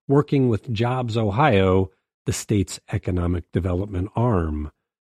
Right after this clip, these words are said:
Jobs Ohio supplies the plastic for the shields.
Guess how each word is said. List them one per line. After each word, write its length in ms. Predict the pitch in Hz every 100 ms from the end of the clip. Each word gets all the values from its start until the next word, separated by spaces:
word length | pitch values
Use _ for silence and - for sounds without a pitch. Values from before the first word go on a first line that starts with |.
| _
Jobs 300 | 165 151 104
Ohio 500 | 104 - 208 110 98
supplies 580 | 104 123 - 123 123 113
the 80 | 117
plastic 640 | - 156 131 - 85 -
for 140 | -
the 100 | 95
shields. 720 | 90 - 98 87 82 78 73